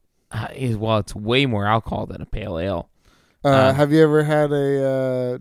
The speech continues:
Speaker 2: Dale's Pale Ale?
Speaker 1: Oh, okay. All right. Fair enough.
Speaker 2: Boom.
Speaker 1: Uh, but, um, but it, this is, like, the crossover.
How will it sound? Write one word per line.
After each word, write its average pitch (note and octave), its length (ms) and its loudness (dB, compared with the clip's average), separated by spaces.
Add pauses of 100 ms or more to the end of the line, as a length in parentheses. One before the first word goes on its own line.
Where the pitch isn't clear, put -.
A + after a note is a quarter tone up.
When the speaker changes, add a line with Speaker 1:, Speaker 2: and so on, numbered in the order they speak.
Speaker 2:
Dale's C3 340 -2
Pale E3 360 -6
Ale? G#3 220 -14
Speaker 1:
Oh, B2+ 260 0
okay. D3+ 380 -4
All D#3 80 -2
right. E3 200 -2
Fair D3 160 -2
enough. D3+ 260 -2 (380)
Speaker 2:
Boom. C3 600 8
Speaker 1:
Uh, - 80 -20
but, D3 280 6
um, A2+ 440 6 (840)
but D3 300 6
it, C#3+ 240 0
this D#3 320 0
is, G#3 180 -4
like, E3+ 220 2
the D3+ 100 2
crossover. A#2+ 1080 2